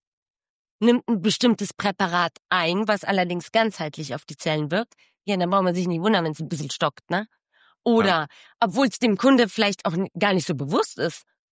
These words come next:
Speaker 1: dass er das Präparat einnimmt, was dann aber auf alles wirkt.
Speaker 2: Was natürlich auch, äh, wenn wir jetzt auf Männer, äh, gehen, hatten wir jetzt in Frankfurt den Fall Einnahme von Testosteron.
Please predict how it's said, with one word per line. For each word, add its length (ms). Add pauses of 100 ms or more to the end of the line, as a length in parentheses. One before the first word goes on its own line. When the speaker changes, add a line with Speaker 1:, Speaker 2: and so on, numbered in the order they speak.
(120)
Speaker 1:
dass 260
er 520 (300)
das 160
Präparat 500
einnimmt, 480 (300)
was 240
dann 200
aber 240
auf 120
alles 320
wirkt. 300 (560)
Speaker 2:
Was 200
natürlich 300
auch, 220 (160)
äh, 280
wenn 160
wir 60
jetzt 140
auf 140
Männer, 400 (100)
äh, 220
gehen, 380 (720)
hatten 580
wir 100
jetzt 200
in 60
Frankfurt 440
den 100
Fall 640
Einnahme 440
von 160
Testosteron. 760